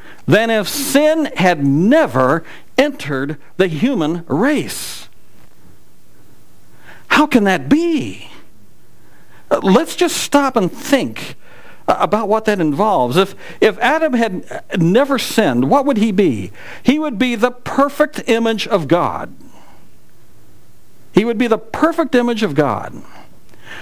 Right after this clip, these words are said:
Now, we're all, every single human being who's ever lived is created in the image of God, aren't we? Doesn't matter what color your skin is, black, white, red, yellow, brown,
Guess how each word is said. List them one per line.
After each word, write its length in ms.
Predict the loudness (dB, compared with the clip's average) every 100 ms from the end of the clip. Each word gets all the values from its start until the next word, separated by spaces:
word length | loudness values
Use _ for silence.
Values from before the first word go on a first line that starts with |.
| 2
Now, 140 | 2
we're 300 | 4 -2 -2
all, 600 | -2 0 0 -2 -2 -6 -8 0
every 300 | 0 0 -4
single 320 | -2 0 0
human 320 | 0 0 0
being 300 | 0 0 0
who's 220 | 0 2 0
ever 200 | 2 0
lived 480 | 2 2 2 -2 -8 -14 -6 2
is 200 | 2 2
created 560 | -4 -2 0 0 2
in 100 | 2
the 120 | 2
image 220 | 2 2 0
of 120 | 2
God, 500 | 0 0 -4 -8 -14 -14 -12 0
aren't 240 | 0 2 -2
we? 280 | -6 -6 -14 -16 -16 -16 -16 -16 -16 -16 -16 -16 -16 -10 2
Doesn't 300 | 2 4 4
matter 520 | 4 6 4 4 0
what 280 | 0 0 4
color 300 | 2 4 2
your 160 | 0
skin 360 | -4 2 2 4
is, 540 | 2 2 0 -2 -10 -14 -16 -8 4
black, 420 | 4 4 0 -2
white, 460 | 0 2 2 0
red, 400 | 2 2 2 2
yellow, 340 | 4 4 4 2
brown, 640 | 4 4 6 4 2 0